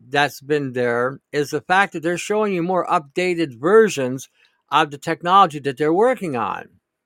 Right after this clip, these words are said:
What you see they had in the fifties and sixties and what they have today is a little bit more sophisticated.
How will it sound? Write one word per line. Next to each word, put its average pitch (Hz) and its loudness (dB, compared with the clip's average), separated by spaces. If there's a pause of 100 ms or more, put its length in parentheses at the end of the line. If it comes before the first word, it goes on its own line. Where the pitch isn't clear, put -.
(800)
What 202 0
you 196 -8
see 220 -4
they 190 2
had 180 2
in 156 -10
the - -14
fifties 165 -6
and 147 -8
sixties 190 -8
and 143 -4
what 147 -4
they 143 -2
have 127 -2
today 156 -4
is 180 0
a 143 -4
little 175 0
bit 180 -6
more 190 0
sophisticated. 160 0